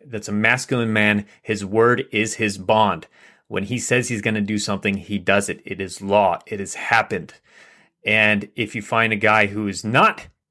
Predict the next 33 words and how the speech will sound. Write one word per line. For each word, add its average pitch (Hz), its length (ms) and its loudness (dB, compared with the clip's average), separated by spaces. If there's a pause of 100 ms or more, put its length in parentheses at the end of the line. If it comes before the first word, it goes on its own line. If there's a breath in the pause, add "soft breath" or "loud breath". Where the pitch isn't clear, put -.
(120)
doing 107 280 0
those 101 240 0
things, 104 300 -2
he's 104 300 -4
saying 135 340 0
he's 123 120 0
gonna 117 220 0
do 107 160 -2
one 123 200 0
thing, 113 180 0
he 104 140 0
ends 110 160 -2
up 107 140 2
doing 110 220 0
something 104 360 -2
else. 131 280 2
He's 101 160 -4
showing 110 280 -2
up 98 160 0
late. 131 380 2 (320 loud breath)
He 101 140 -6
says 113 180 0
he's 113 120 -2
gonna 113 180 2
call 120 260 2
you 117 320 0
before 110 300 0
the 110 80 0
day 117 180 4
is 110 140 2
out. 110 240 4
He 107 100 -8
doesn't. 113 540 0